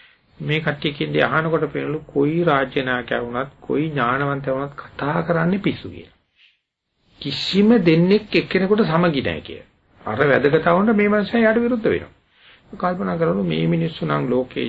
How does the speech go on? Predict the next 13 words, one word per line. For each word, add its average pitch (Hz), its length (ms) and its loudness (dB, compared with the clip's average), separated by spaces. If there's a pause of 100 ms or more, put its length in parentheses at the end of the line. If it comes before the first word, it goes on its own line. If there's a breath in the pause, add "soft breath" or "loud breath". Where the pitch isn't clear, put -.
නායකයෝ. 104 720 -2 (600)
මේ 120 140 4
මිනිස්සු 165 300 2
නම් 143 160 0
මේ 143 120 0
උගත්තු, 127 500 0 (720 soft breath)
මේ 120 140 -14
මනුස්සයන 143 340 -6
කතා 151 280 -4
කරන්නවත් 202 360 -8
තේරෙන්නේ 71 260 -10
නැහැ. - 1500 -20
කිසිම 208 540 4